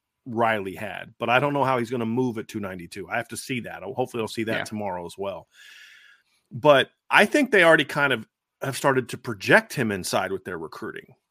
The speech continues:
Speaker 1: because they signed three guys that are gonna start off at Big End in the, in the two thousand twenty-three class, and Brendan Vernon, Boubacar Traore, and Armel Mukam. I expect
Speaker 2: Absolutely.
Speaker 1: one of those guys to move inside, but those are three guys that I anticipate,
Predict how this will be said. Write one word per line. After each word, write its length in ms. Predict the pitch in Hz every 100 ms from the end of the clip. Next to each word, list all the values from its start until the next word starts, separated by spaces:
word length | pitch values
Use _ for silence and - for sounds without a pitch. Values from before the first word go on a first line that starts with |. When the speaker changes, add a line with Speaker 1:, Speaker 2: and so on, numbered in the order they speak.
| _ _
Speaker 1:
because 200 | - 139
they 80 | 135
signed 340 | - 156 123
three 500 | - - 139 123 190
guys 340 | 160 190 170 120
that 120 | 120
are 60 | 117
gonna 160 | 113
start 300 | 101 147 135
off 200 | 143 156
at 140 | 104 104
Big 160 | 131 117
End 260 | 143 113
in 80 | 104
the, 120 | 98 - -
in 100 | 110
the 80 | 101
two 160 | 127
thousand 320 | 120 113 110
twenty-three 400 | 107 113 107 160 220
class, 360 | 104 95 95
and 100 | 104
Brendan 280 | 110 123 113
Vernon, 320 | 110 117 113
Boubacar 440 | 104 120 - 113 107
Traore, 520 | 104 123 151 113 107
and 80 | 101
Armel 340 | 107 110 107
Mukam. 340 | 104 180 95 80 _ _ _ _ _ _ _ _ _ _
I 140 | 123
expect 260 | 143 - 147
Speaker 2:
Absolutely. 200 | 104 104
Speaker 1:
one 160 | 120 170
of 60 | 156
those 180 | 113 101
guys 280 | 110 101 -
to 100 | 113
move 180 | 113 104
inside, 520 | 98 - 90 101 117
but 160 | 113 -
those 260 | 120 180 175
are 60 |
three 280 | 135 - 139
guys 280 | 123 151 117
that 80 | -
I 260 | 113 185 - _ -
anticipate, 800 | 117 - 113 110 - 107 107